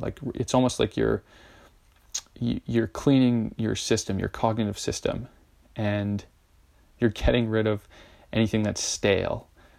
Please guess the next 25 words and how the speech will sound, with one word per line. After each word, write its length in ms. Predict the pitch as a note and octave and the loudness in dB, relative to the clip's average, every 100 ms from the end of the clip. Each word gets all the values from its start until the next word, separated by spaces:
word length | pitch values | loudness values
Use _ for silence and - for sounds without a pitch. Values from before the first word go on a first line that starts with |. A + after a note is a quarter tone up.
| _ | _
just 180 | - A2 | -8 0
by 100 | G#2+ | 0
putting 280 | - A2+ G#2+ | 0 -2 0
it 80 | G2 | -2
down 220 | G2+ G2+ | -2 -2
on 100 | G2+ | -2
paper. 460 | - G#2 G2 F#2+ - _ _ _ _ _ _ _ - - - - - | -4 -4 -4 -8 -10 _ _ _ _ _ _ _ -20 -20 -20 -10 -2
And 480 | G#2+ G#2 G2+ G2+ - _ _ _ _ - | 0 0 -2 -4 -8 _ _ _ _ -10
it's 160 | - | -4
supposed 420 | A2+ - C#3+ C#3+ | -4 2 2 2
to 60 | - | -2
really 180 | A#2 G#2+ | -2 -2
help 200 | A2 - | -4 -6
with 100 | - | -8
creativity. 580 | - G#2 - A2 - - | -4 -2 -4 -8 -8 -4
So 320 | B2 A2+ - | 0 0 2
I've 160 | A#2 A2 | 2 2
also 300 | A#2+ A#2+ A#2+ | 0 0 -2
found 240 | G#2+ G#2 | -2 -2
that 140 | A2 | -4
to 80 | - | -6
be 60 | A2+ | -8
true. 320 | - A#2+ B2+ - | -6 -6 -8 -6
So 160 | - | 2
anyway, 300 | A#2+ A2 A#2+ | 2 0 -6